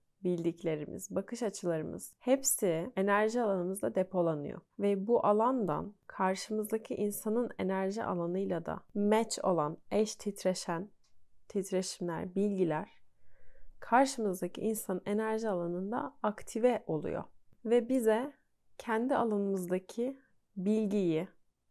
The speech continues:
kendi enerji alanımızda mevcut olan inancı ve bakış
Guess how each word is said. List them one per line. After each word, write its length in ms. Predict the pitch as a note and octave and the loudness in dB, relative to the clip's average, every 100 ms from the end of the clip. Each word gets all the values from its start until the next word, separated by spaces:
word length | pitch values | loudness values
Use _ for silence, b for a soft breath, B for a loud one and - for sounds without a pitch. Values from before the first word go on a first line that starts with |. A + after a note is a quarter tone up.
| - | -14
kendi 340 | - F#3+ A3+ | -4 -2 0
enerji 520 | - A3+ G#3+ G3+ G3+ | -2 0 0 0 0
alanımızda 720 | F#3 F#3 F#3 F#3+ F#3+ F3+ F3 - - - - | 0 0 0 -2 -2 -2 -2 -6 -16 -14 -2
mevcut 520 | F#3+ G#3 G#3 B3 C4 - | 2 4 2 -2 -4 -4
olan 300 | G3 F3 E3 | -2 -2 -2
inancı 460 | F#3+ F#3+ F#3 F#3+ G#3+ | -2 0 0 -2 -2
ve 160 | G#3+ G3 | -2 -2
bakış 340 | F#3+ C#4 | -4 -4